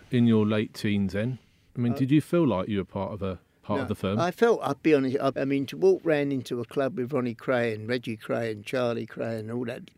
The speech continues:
Speaker 2: I mean, when you walked in, people would say, "Oh, I wouldn't want a seat, you know, want a drink." You know, I mean, you was, I was seventeen, eighteen, nineteen, and you felt like twenty-nine because, you know, you was with 'em,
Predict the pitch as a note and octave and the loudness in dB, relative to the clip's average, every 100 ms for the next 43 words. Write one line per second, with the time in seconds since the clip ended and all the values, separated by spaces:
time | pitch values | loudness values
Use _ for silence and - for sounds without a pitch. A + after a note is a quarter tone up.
0 | _ - - - B2+ C3 C3 E3+ D3 C#3 | _ -20 -12 -4 0 0 0 -2 -4 -2
1 | D3 D3 - D#3+ C#3+ C#3 B2+ B2 A#2 B2 | -2 -4 -4 -2 0 -2 -2 -4 -4 -6
2 | B2 - B2+ D3 C#3+ D3 D#3+ E3 E3 F3 | -8 -8 -4 0 0 0 -2 -6 -4 -6
3 | D3+ C#3 C#3+ - _ _ _ - D3+ C#3 | -4 -2 -2 -2 _ _ _ -6 -2 0
4 | C#3+ D#3+ F3+ C#3+ E3 F3+ - - - E3 | 0 -2 -2 0 0 -2 -12 -20 -12 -6
5 | D#3+ D#3 D#3 D#3+ D#3 E3+ C#3+ - - C3+ | -4 -2 -2 0 0 0 0 -4 -6 0
6 | D3 C3 - _ _ _ - E3+ D3+ D3 | 0 0 -4 _ _ _ -6 -4 -2 -2
7 | C3+ C#3+ D3 - B2+ C3 D3+ D#3+ B2+ D3 | -2 -2 -2 -4 -4 -4 -2 -4 -4 -2
8 | C3 B2 C3 _ - - C3+ C3 B2+ D3+ | -2 -6 -12 _ -20 -8 -4 -2 0 0
9 | C#3+ - C3 C#3+ - - D#3 D#3 B2 G#2+ | 0 0 -4 -4 -6 -8 -6 -4 -4 -6
10 | G2+ A#2+ _ - _ - B2+ C#3 B2 - | -12 -18 _ -20 _ -6 2 2 0 -6
11 | G3 D3 C3+ C3 D3+ C#3 B2+ E3+ D#3+ A#2+ | -6 -4 -2 -2 -4 -4 -4 -4 -4 -4